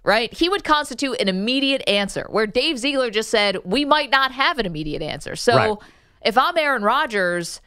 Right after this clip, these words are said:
Speaker 1: or if I'm the Green Bay Packers or whatever, how am I supposed to interpret that if I think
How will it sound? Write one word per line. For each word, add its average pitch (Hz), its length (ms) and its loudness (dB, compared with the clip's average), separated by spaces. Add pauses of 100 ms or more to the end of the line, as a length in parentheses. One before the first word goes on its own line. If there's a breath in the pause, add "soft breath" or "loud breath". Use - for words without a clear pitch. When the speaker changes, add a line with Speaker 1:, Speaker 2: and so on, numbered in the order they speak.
(220)
Speaker 1:
or 202 220 2
if 190 120 0
I'm 214 360 2
the 190 60 2
Green 196 220 -2
Bay 190 140 2
Packers 277 520 2
or 202 80 0
whatever, 196 460 0
how 240 220 2
am 302 100 -2
I 285 80 2
supposed 247 300 -4
to 208 80 -2
interpret 196 500 -2
that 165 240 2
if 165 100 -4
I 185 140 4
think 190 320 -4